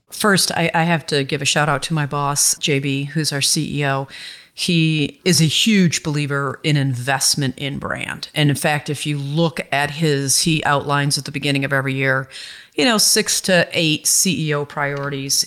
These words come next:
And one of his priorities is the utilization of the brand as a strategic asset for the company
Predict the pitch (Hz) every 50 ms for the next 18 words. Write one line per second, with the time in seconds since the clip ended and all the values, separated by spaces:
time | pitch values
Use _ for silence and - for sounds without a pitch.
0 | - - 156 147 143 143 139 143 139 139 - - - _ _ - 160 165 170 180
1 | 180 160 147 156 170 160 151 139 - - - - - 180 185 180 165 170 214 220
2 | 175 147 135 135 143 175 180 - - - - - - - _ _ _ _ _ _
3 | 180 175 170 - - - 170 165 151 151 175 175 165 156 156 143 - 165 151 143
4 | - - 160 151 143 135 139 147 131 151 147 143 139 135 135 135 135 139 - -
5 | - - 147 139 151 143 135 - - - 139 - - - 139 131 139 131 - 131
6 | 139 - - - - 107 - - - - 135 - - - 139 135 131 143 131 139
7 | 135 135 127